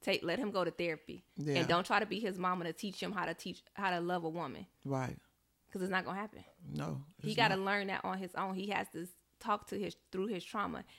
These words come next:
Speaker 1: And the same thing with a woman. They say if she doesn't have a
Speaker 2: A
Speaker 1: father
Speaker 2: father or a father
Speaker 1: or a
Speaker 2: figure.
Speaker 1: father figure or something of that ra-, something of that, then, what I'm trying to say, something of it,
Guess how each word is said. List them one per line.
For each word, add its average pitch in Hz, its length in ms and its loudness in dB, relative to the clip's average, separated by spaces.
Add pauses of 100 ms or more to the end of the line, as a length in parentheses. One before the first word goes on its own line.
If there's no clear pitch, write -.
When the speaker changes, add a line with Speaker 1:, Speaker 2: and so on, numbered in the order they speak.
(140)
Speaker 1:
And 208 80 -2
the 202 60 0
same 220 260 0
thing 208 140 -2
with 196 100 0
a 190 40 -2
woman. 202 420 -2 (540)
They 180 160 4
say 185 420 0
if 180 240 0
she 202 140 -6
doesn't 190 260 -2
have 196 480 0 (360)
a 135 80 2
Speaker 2:
A 131 40 2
Speaker 1:
father 139 420 4
Speaker 2:
father 156 220 0 (140)
or 139 140 -2
a 139 40 -2
father 143 320 4
Speaker 1:
or - 20 0
a 156 40 -6
Speaker 2:
figure. 156 420 6
Speaker 1:
father 208 280 4
figure 196 420 0 (160)
or 202 500 2 (1160)
something 262 320 2
of 190 180 -2
that 196 180 -2
ra-, 202 160 0 (520)
something 214 340 -2
of 190 200 -2
that, - 240 -4 (320)
then, 175 560 -2 (960)
what 208 100 -6
I'm 190 100 -8
trying 202 180 -14
to 185 60 -18
say, 208 140 -12 (100)
something 220 480 -6
of 185 240 -4
it, - 220 -6